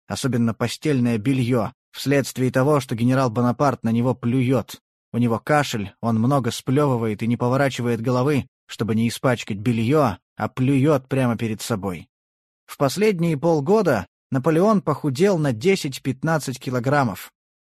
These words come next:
но, как выяснилось при вскрытии, всё же имел более двух с половиной сантиметров жировых отложений вокруг сердца. Тем не менее, на посмертной маске, снятой Антомарки,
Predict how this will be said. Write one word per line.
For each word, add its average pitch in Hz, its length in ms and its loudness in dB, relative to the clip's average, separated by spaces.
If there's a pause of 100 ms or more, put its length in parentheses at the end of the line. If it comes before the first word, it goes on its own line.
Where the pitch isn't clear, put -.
(120)
но, 131 300 2
как 120 180 -4
выяснилось 131 680 -2
при 127 140 -2
вскрытии, 123 680 -4 (240)
всё 208 220 0
же 156 220 0
имел 185 280 2
более 151 380 2
двух 131 340 0
с - 80 -8
половиной 156 480 0
сантиметров 143 640 -2
жировых 147 360 -2
отложений 139 580 0
вокруг 104 340 -6
сердца. - 480 -6 (640)
Тем 180 220 2
не 170 100 2
менее, 175 380 4
на 127 100 2
посмертной 143 560 -2
маске, 151 460 -2
снятой 135 400 -2
Антомарки, 131 800 -2